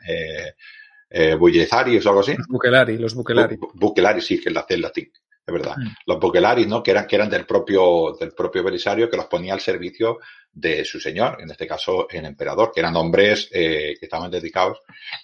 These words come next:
Speaker 1: no serían mercenarios porque, pero, bueno, esto casi es medievo, ¿no? Que ponía al conde, en este caso sería Belisario, ponía su, su propio ejército. Y como este ejército tenía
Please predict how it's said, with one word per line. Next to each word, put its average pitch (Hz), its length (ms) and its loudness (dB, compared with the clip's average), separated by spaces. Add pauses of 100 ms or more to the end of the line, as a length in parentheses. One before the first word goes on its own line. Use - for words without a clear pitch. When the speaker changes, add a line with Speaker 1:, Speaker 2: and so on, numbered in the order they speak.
(180)
Speaker 1:
no - 80 -4
serían 101 280 2
mercenarios 104 640 4
porque, 92 540 2
pero, 87 420 -2
bueno, 127 180 0
esto - 180 -2
casi 143 180 2
es 120 60 -2
medievo, 101 400 4
¿no? - 200 -6
Que 87 100 -8
ponía 92 280 -2
al 101 140 -4
conde, 117 400 2 (400)
en 80 100 -14
este 80 180 -10
caso 80 220 -10
sería 80 260 -6
Belisario, 85 440 -4
ponía 82 280 -4
su, 87 460 -10 (340)
su - 140 -12
propio 87 300 -8
ejército. 87 380 -8
Y 87 120 -6
como 101 200 -6
este 104 120 -4
ejército 110 540 0
tenía 107 500 0